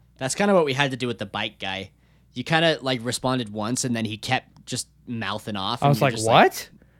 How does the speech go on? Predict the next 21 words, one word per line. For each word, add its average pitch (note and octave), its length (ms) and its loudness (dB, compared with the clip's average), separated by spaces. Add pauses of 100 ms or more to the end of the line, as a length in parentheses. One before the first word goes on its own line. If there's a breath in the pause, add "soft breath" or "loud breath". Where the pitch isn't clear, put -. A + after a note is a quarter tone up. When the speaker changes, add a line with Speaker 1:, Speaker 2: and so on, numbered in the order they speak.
Speaker 2:
It's - 120 -8
like, A#2+ 120 -4
"What'd B2 240 0
you C#4+ 120 2
say?" F#4 420 2 (840)
Speaker 1:
Then A2+ 100 -10
he A2+ 60 -6
said A2 220 -6
some G#2+ 160 -6
other G2+ 180 -6
bullshit G2+ 400 -10
about, F#2+ 180 -10
"I F#2+ 140 -8
guarantee G2 600 -8
it." - 120 -12 (240)
Speaker 2:
Yeah. G#2 220 -2
Speaker 1:
And G2 100 -2
then G2 80 -8
you're F#2+ 140 -10
like, F2 220 -12 (320)
"Whatever." F2 440 -16